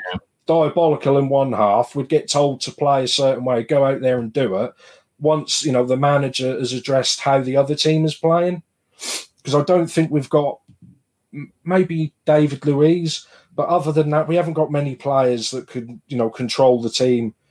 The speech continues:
Speaker 2: you know, and tell them what to do and adapt to, you know, when other teams are changing formations and things like that.
Speaker 1: Yeah.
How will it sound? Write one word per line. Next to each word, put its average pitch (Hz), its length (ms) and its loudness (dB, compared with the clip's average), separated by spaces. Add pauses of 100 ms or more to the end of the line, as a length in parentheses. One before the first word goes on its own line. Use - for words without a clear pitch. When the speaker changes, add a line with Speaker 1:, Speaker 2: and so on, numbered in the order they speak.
(240)
Speaker 2:
you 120 60 -12
know, 123 120 2
and 123 100 -4
tell 131 260 2
them 123 160 0
what 127 180 -2
to 120 120 -6
do 120 480 0
and 120 100 0
adapt 127 460 0
to, 117 200 -8
you 131 100 -4
know, 113 100 2
when 131 220 2
other 127 180 2
teams 107 400 -2
are 98 40 -14
changing 110 480 -2
formations 107 680 -2
and - 80 -16
things 107 220 -4
like 95 160 -2
that. 101 200 -2 (880)
Speaker 1:
Yeah. 90 340 -4